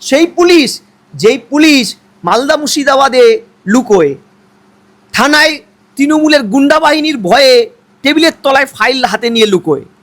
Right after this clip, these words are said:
অথচ, অথচ এই পুলিশ কলম অস্ত্রধারী মাস্টারমশাইদের রাতের অন্ধকারে জাতীয় পতাকা মুড়ে আন্দোলন করা মাস্টারমশাইকে উলঙ্গ করে পিটিয়েছে।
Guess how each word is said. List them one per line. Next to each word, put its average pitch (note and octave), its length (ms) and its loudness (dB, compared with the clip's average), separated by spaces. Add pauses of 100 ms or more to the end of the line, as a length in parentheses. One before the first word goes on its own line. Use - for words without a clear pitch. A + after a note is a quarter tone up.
(280)
অথচ, G#3 420 -6 (880)
অথচ G#3 420 0 (600)
এই A3+ 240 -2 (100)
পুলিশ C4+ 480 -2 (260)
কলম C#4 400 0
অস্ত্রধারী C4+ 580 -4
মাস্টারমশাইদের A#3 800 -2
রাতের G3+ 320 0
অন্ধকারে A3+ 560 0 (240)
জাতীয় A3+ 520 -4
পতাকা C#4+ 680 0
মুড়ে C#4 640 0 (320)
আন্দোলন C4 520 -2
করা C#4+ 220 0
মাস্টারমশাইকে B3+ 840 -6
উলঙ্গ B3+ 480 0
করে A3+ 200 4
পিটিয়েছে। E3+ 480 -6